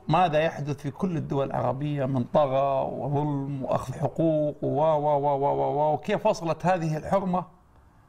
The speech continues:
بمليون ألف واسطة حتى وصلت إلى المركز، ويعرفون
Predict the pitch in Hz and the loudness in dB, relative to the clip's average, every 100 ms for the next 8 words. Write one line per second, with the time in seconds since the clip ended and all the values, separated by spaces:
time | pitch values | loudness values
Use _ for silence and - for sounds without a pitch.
0 | - - 160 160 170 214 196 - 208 185 | -12 0 2 4 4 2 2 0 0 -2
1 | - 190 185 - 185 - 190 - 247 - | 2 2 2 0 -2 -2 -2 -2 -2 -4
2 | 143 120 113 107 - - - - - - | -6 -6 -8 -10 -12 -16 -14 -16 -16 -20
3 | - - - - - - - 156 175 185 | -20 -20 -20 -20 -20 -20 -4 0 2 2
4 | 175 247 254 | 2 0 0